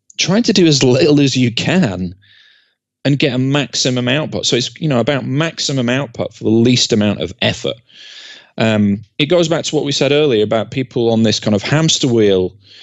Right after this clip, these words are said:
you know, as entrepreneurs thinking they've gotta do everything, you know, they've gotta be the bottle washer, they've gotta be, you know, the, the chief cook, the, you know, they've gotta be, have, like, eight, eight arms and, and do all these different things. I'm a big believer in just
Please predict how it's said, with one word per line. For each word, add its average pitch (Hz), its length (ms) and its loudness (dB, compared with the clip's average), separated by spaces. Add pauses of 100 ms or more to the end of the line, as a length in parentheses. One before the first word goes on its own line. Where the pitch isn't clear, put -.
(320)
you 139 120 0
know, 110 120 4
as 104 100 2
entrepreneurs 131 580 0
thinking 127 240 -2
they've 117 120 0
gotta 113 160 0
do 107 180 2
everything, 135 580 0
you 120 80 -2
know, 107 100 -2
they've 110 120 -2
gotta 110 160 0
be 104 160 0
the 95 80 0
bottle 120 480 0
washer, 113 480 2
they've 101 180 2
gotta 107 220 2
be, 104 240 2
you 107 120 4
know, 95 120 2
the, 92 180 0 (280)
the 98 100 0
chief 120 580 0 (120)
cook, 135 360 0
the, 135 180 0
you 170 120 0
know, 120 100 2
they've 135 120 2
gotta 147 140 2
be, 135 220 0 (280)
have, 139 380 -4
like, 127 320 0
eight, 139 260 0 (320)
eight 135 240 0
arms 135 460 -2
and, 120 120 0
and 120 100 0
do 143 120 4
all 156 60 4
these 131 160 0
different 117 240 -2
things. - 800 -4 (140)
I'm 151 120 2
a 165 40 2
big 185 260 -2
believer 165 360 2
in 101 100 0
just - 480 -2